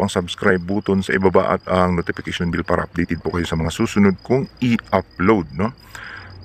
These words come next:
Tayo na naman po ay mag-continue, no? Dire-diretso po tayo sa ating pong topic na pag-uusapan ngayon tungkol po sa mga tunnel na napasok po ng ating mga kababayang Yamashita Treasure Hunter, mga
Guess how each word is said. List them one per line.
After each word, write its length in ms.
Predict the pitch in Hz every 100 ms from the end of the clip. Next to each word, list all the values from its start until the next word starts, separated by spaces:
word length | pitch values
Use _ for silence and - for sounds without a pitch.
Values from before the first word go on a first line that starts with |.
| -
Tayo 260 | 180 190
na 80 | 180
naman 320 | 165 147 135
po 240 | - 123 104
ay 80 | 95
mag-continue, 720 | 95 98 90 95 92 107 90 -
no? 160 | 92 98
Dire-diretso 720 | 107 101 120 160 147 147 -
po 80 | 135
tayo 160 | 123 120
sa 80 | 120
ating 160 | 113 117
pong 160 | 117
topic 320 | 107 117 120 113
na 80 |
pag-uusapan 720 | 107 107 127 110 120 113 110 110
ngayon 160 | 110
tungkol 320 | 113 110 110
po 240 | 98 110 -
sa 320 | - 117 98 - _ - - - - - - - - - - - -
mga 400 | 147 170 170 160
tunnel 560 | 156 160 160 165 156
na 160 | 139 131
napasok 480 | 120 123 123 - -
po 160 | 113
ng 160 | 107 95
ating 160 | 98
mga 320 | 95 95 90 92
kababayang 480 | 92 95 95 90
Yamashita 400 | 90 90 82 -
Treasure 320 | - 87 95 85
Hunter, 320 | 90 87 95 87
mga 640 | 87 90 90 90 90